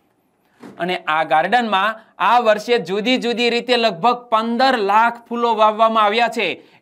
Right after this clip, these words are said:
ઇમેજમાં જોઈ શકો છો. અને ગાર્ડનમાં અત્યાર સુધી લગભગ પચીસ ટકાનો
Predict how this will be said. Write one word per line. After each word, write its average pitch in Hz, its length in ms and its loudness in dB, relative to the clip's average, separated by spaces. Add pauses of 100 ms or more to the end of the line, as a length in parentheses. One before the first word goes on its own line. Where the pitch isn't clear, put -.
ઇમેજમાં 175 460 -4
જોઈ 208 200 -2
શકો 233 160 2 (120)
છો. 240 100 4 (380)
અને 233 120 -2 (140)
ગાર્ડનમાં 214 640 0
અત્યાર 247 400 0 (140)
સુધી 226 320 -4
લગભગ 196 340 -2 (100)
પચીસ 247 520 -4
ટકાનો 247 360 -2